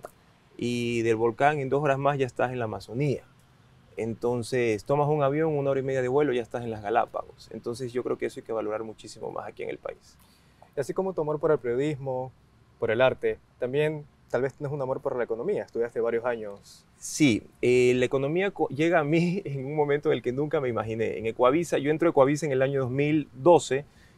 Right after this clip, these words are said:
Speaker 1: y Ecuavisa estaba en un proceso de reestructuración de su sala de redacción. Em, teníamos un director de noticias colombiano, venía de trabajar en Caracol Noticias,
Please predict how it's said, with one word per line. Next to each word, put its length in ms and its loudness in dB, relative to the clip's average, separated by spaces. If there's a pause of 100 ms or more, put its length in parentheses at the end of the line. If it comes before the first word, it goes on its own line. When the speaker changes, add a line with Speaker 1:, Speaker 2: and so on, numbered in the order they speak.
(100)
Speaker 1:
y 80 4
Ecuavisa 400 6
estaba 240 0
en 80 0
un 80 -2
proceso 380 -2
de 60 2
reestructuración 1040 0
de 140 0
su 140 -8
sala 260 4
de 60 4
redacción. 560 0 (680)
Em, 520 4 (280)
teníamos 360 0
un 80 0
director 360 2
de 80 2
noticias 600 -4
colombiano, 720 0 (180)
venía 640 -4
de 100 -4
trabajar 380 -2
en 100 -8
Caracol 420 -2
Noticias, 680 -12